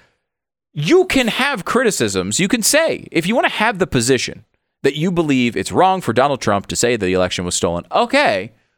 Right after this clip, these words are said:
but you don't also get to say all of the elections you lost were stolen. You can't criticize someone else for saying the election is stolen when you've claimed multiple times that the election was stolen.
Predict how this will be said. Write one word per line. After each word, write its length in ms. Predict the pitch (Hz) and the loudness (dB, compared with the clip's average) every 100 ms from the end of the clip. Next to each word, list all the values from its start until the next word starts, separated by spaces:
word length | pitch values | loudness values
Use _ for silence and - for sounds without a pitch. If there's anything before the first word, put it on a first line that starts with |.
| - | -4
but 140 | 160 | -2
you 60 | 214 | 0
don't 240 | 339 285 - | 0 -2 -2
also 360 | 190 190 170 | 0 0 -2
get 340 | 139 156 165 - | -2 0 0 0
to 120 | 156 | -4
say 680 | - - 170 113 196 131 - _ - | -2 2 2 2 -2 -6 -14 _ 2
all 200 | 175 190 | 4 4
of 60 | 165 | 2
the 60 | |
elections 420 | 165 147 - 127 156 | 2 0 -2 -4 2
you 220 | 320 208 | 2 2
lost 460 | 139 101 107 - | 2 2 0 -4
were 100 | 123 131 | -2 0
stolen. 440 | - 107 82 - _ - | 2 0 -2 -12 _ -6
You 100 | 190 | -4
can't 260 | 240 302 - | 0 -2 0
criticize 520 | 233 277 233 175 156 | 0 2 2 0 0
someone 440 | - 208 196 175 | 2 0 2 2
else 400 | 165 196 123 110 | 4 4 2 -2
for 140 | - 131 | -2 0
saying 260 | 135 123 | 2 2
the 80 | 113 | 4
election 320 | 107 104 - | 4 2 0
is 80 | 104 | -2
stolen 380 | - 101 98 98 - - - | 2 2 2 -4 -8 -18 -2
when 220 | 156 165 | 0 2
you've 300 | 196 262 226 - - 147 | 2 0 -2 -8 -8 -4
claimed 260 | - 254 196 - - | 2 2 0 -8 -2
multiple 680 | 190 269 302 311 262 247 240 | 0 4 2 2 0 2 4
times 520 | 254 208 104 113 - _ - | 4 2 -2 -10 -12 _ -2
that 140 | 160 | 2
the 60 | 165 | 4
election 320 | 160 147 143 | 4 2 0
was 100 | 147 | 2
stolen. 340 | 269 175 - | 2 0 -4